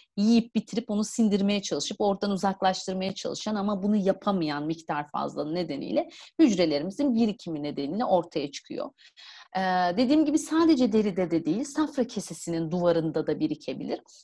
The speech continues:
Safra kesesinden örnek aldığımızda genellikle böyle girintili çıkıntılı bir epitele sahiptir. Çünkü safra kesesinin gerilmesi gerekir,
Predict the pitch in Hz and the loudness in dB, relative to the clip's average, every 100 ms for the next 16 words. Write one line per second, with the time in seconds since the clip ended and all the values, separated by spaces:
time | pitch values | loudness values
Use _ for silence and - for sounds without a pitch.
0 | _ - 339 330 330 320 320 302 - 302 | _ -4 2 2 2 0 0 -2 -2 0
1 | 294 294 294 302 294 277 269 269 269 254 | 2 2 0 0 0 0 0 -2 -4 -2
2 | 285 262 269 269 269 247 254 220 220 262 | 0 0 0 -2 0 2 2 4 6 6
3 | 254 254 254 - - 247 254 247 240 254 | 4 0 -2 -2 -2 0 2 0 0 -2
4 | 240 233 - 233 226 214 170 165 - - | -4 -4 -2 -2 -2 -2 -4 -4 -6 -6
5 | 320 - - - 285 - 277 277 214 190 | -8 -10 -12 -2 -2 2 0 0 -6 -6
6 | 196 - 285 247 254 254 233 226 226 190 | -4 -2 0 4 6 6 8 6 4 2
7 | 165 151 - 170 | 2 2 0 -4